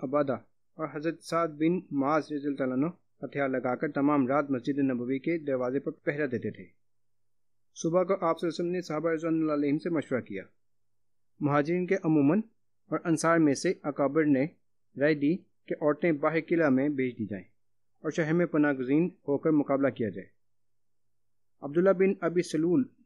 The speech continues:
जो अब तक कभी शरीक मशवरा नहीं किया गया था, इसने भी यही राय दी। लेकिन इन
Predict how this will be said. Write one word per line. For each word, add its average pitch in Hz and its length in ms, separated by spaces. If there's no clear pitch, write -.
जो 165 60
अब 156 220
तक 170 180
कभी 165 260
शरीक 180 340
मशवरा 151 400
नहीं 160 280
किया 147 200
गया 117 160
था, 107 240
इसने 165 260
भी 185 160
यही 151 220
राय 117 180
दी। 101 160
लेकिन 151 400
इन 185 320